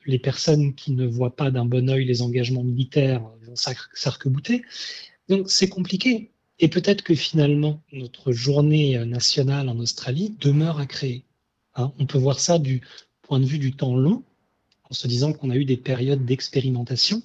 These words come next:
très néfastes vis-à-vis de certaines populations, mais que ce cheminement vers une fête réellement nationale, au sens où elle crée cohésion nationale,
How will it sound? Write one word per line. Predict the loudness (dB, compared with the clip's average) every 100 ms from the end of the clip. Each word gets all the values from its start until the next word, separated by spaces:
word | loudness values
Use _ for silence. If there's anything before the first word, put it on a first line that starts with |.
| _
très | 0 2
néfastes | 4 2 2 0 0
vis-à-vis | 2 2 0
de |
certaines | -4 -2 0
populations, | 0 0 0 0 -4 -10 -20 -20 _ _ _ _
mais | 4 4
que | 4 2
ce | 4 0
cheminement | 2 4 6 6 6 4 2
vers | 0 0
une | 0 -2
fête | 0 0 0 _ _
réellement | -2 2 4 6 6 4 2
nationale, | 2 2 2 2 0 -4 -6 -20 -20 _ _ _
au | 2
sens | 2 4 2 2 -2 -8 -2
où | 0
elle | 2 -2
crée | -6 2 2 2
cohésion | 0 2 2 2 0 -2
nationale, | -2 -4 -4 -4 -4 -4 -6